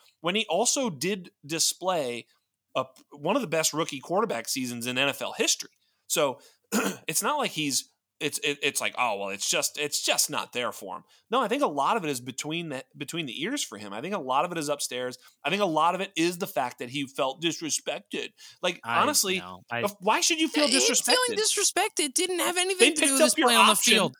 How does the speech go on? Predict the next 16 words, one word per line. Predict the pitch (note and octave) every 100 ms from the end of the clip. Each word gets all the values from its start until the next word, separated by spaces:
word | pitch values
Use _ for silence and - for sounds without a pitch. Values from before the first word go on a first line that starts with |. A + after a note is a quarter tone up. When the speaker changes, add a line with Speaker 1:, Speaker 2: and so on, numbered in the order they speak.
| _
Speaker 2:
It | - -
Speaker 1:
paid |
you | A3
the | B3+
Speaker 2:
happened, | D4+ C#4+ D4+
Speaker 1:
money, | G3+ C#4+
Speaker 2:
it | D#4 - _ - - -
happened | - D4+
Speaker 1:
get | F4
the |
hell | E4+ D#4+
outta | F4 F#4
here. | D#4+ D4
Speaker 2:
after | B3 F#3 A#3+
the |
season. | C4+ E4 F#4+ A#3+ D#3 G2+